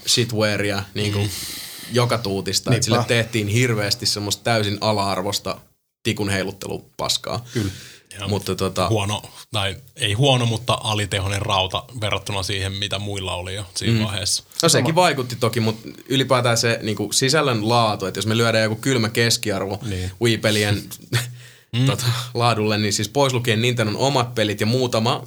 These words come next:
Speaker 1: tämmönen
Speaker 3: Mm.
Speaker 1: niinku Shining Star siellä
Speaker 3: Mm.
Speaker 1: täällä, niin kyllähän se nyt aika, aika tota lohdutonta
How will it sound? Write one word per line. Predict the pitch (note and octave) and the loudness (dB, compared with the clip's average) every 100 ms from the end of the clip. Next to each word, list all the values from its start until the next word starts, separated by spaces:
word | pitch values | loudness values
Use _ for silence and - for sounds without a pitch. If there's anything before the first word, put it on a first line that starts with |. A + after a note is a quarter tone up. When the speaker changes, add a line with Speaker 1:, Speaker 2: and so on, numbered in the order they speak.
| - - | -12 -10
Speaker 1:
tämmönen | - F2 F2+ | -6 -2 0
Speaker 3:
Mm. | |
Speaker 1:
niinku | F#2+ F#2+ C3+ | 0 0 0
Shining | - B2+ A#2+ G#2 | 2 4 2 2
Star | - - A2+ G#2+ G2 | 0 2 2 2 2
siellä | A#2 A2 G#2 | 2 2 2
Speaker 3:
Mm. | |
Speaker 1:
täällä, | G#2+ G#2 G#2 - - - - | 2 2 0 -4 -14 -20 -6
niin | A2 G#2 - _ _ _ _ _ _ - | -4 -4 -8 _ _ _ _ _ _ -2
kyllähän | B2+ C#3 | 2 2
se | A#2 | 2
nyt | A#2+ A#2 - - - - | 2 0 -8 -16 -12 -2
aika, | A#2 A2+ | 0 2
aika | A2+ B2 A#2+ | 2 2 2
tota | A2 A2 A2 | 0 0 2
lohdutonta | A#2 B2+ A2+ G#2 G2 F#2+ | 4 4 2 0 -2 -4